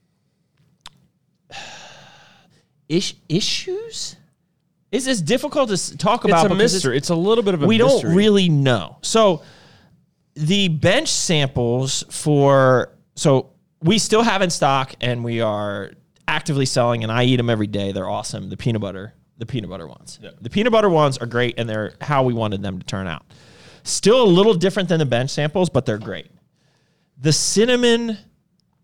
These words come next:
Speaker 1: raisin and the fruity cereal did not turn out like they should have.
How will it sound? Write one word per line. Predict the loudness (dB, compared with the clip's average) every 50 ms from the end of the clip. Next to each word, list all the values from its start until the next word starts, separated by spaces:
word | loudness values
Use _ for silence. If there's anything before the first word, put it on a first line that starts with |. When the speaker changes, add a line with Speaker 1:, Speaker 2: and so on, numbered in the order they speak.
| _ _ -6
Speaker 1:
raisin | -2 2 4 4 4 4 4 2 2 0 -2 -2 -2 -4 -6 -10 _ _ _ _ _ _ _ _ -2
and | 0 2 2
the | 2
fruity | 2 2 2 4 4 4 4 2
cereal | 0 0 -2 0 0 2 2 2 0 0 -2 -4 -4 -6 -8 -10 _ _ _ _ _ _ _ _ _ _ _ _ _ _ _ _ _ _ _ _ _ _ _ _
did | 2 2 4 4
not | 4 4 2 2 0 -2 -4
turn | -4 -2 0 0 2
out | 0 0 0 0 -2 -4 -6 -10 -18 -18 -20 _ _ _ _ _ _ _ _ _ _ _ _ _ _ _ _ _ _ _ _ _ _ _
like | 0 2 4 4 4 4 2 0 -4 -12 -18 -20 _ _ _ _ _ _ _ _ _ _
they | _ -4 -2 -2
should | 0 0 -2 -2
have. | -4 -6 -10 -12 -14 -20